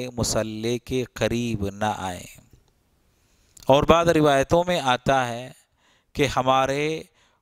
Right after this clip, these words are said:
मुसल्ले से वो अलग थलग रहे। तो लिहाजा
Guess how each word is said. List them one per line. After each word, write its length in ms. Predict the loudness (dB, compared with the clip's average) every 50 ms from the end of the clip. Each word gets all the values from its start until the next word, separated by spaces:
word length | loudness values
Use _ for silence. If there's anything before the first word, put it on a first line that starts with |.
| _ -8 -4
मुसल्ले 480 | -2 0 0 0 0 -2 -4 -4 -4 -2
से 200 | -2 -2 0 0 0
वो 180 | 4 4 4 4 4 2
अलग 240 | -2 -2 0 -2 -2 -4 _ -8
थलग 360 | -6 -6 -4 -4 -4 -6 -6 -6
रहे। 360 | -8 -8 -10 -10 -12 -12 -12 -14 -16 -18 -20 _ _ _ _ _ _ _ _ _ _ _ _ _ _ _ _ _ _ _ _ _ _ _ _ _ _ _ _ _ _ _ _ _ _ _ 4
तो 80 | 4 4
लिहाजा 560 | 4 4 4 4 4 4 4 4 4 4